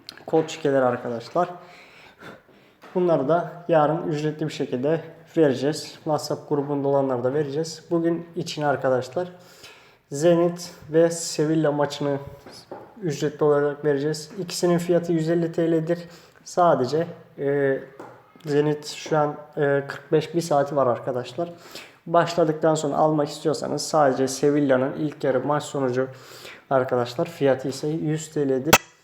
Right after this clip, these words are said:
Söylediklerim sadece gece, e, yarın gece on ikiye kadar geçerlidir arkadaşlar. WhatsApp grubu ve,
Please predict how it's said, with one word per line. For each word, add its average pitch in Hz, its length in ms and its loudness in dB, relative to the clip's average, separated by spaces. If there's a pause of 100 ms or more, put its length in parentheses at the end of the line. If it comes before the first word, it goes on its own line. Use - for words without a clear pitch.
(720)
Söylediklerim 175 800 4
sadece 160 400 4
gece, 160 420 4 (180)
e, 143 120 0
yarın 139 640 2
gece 143 180 2
on 143 120 2
ikiye 143 220 -2
kadar 147 220 2
geçerlidir 143 540 -2
arkadaşlar. 147 540 0
WhatsApp - 720 -4
grubu 135 300 0
ve, 135 160 4